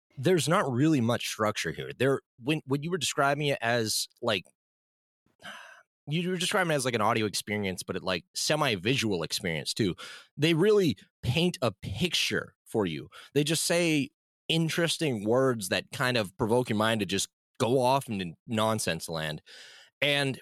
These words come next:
because of that, the lyrics don't really matter. It gives you a lot of time to move around. You can just listen to the song ten times over, and if you just focus on one lyric and go off into La La Land of whatever you're thinking about, you can just e-, evolve on that so many times. Like, uh,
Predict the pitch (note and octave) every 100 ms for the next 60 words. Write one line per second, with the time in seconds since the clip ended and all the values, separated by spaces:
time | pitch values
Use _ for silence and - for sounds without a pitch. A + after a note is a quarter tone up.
0 | - C3+ F3+ G3 F#3 C#3 B2+ A#2+ D#3 C3+
1 | A2 C#3 C#3+ C3+ B2 A2+ D3 F#2 F#2 F3+
2 | A#3+ F3+ A2 A#2+ B2 D#3 D3 - D3 A#2+
3 | G#2+ E3+ A2+ F2 F2+ D3+ G3+ G3 G3+ D#3+
4 | F3 F3+ D3+ - C#3 A2+ - B2+ - C3+
5 | B2 G2 A2+ C#3 D3 - - - A#2 C#3+
6 | D3 - D3+ D#3 E3 D#3+ A#2 A2 A#2+ A2
7 | B2 - G2+ F2 E2 - G#2 A#2 - A2
8 | F#2+ F#2+ A2 A2+ A2 A2 A2 E2+ G2 G#2
9 | G#2 G#2 G2+ G2+ A#2+ G#2+ A2+ B2 - -
10 | - A#2+ D#3 E3+ A#2+ D#2+ - _ - B2+
11 | - _ - - - B2 A2 B2 C#3+ A#2+
12 | F#2 E2+ E2 - B2 B2+ A2 - A#2 A2+
13 | E2+ - G2 F#2 A2 G2+ G2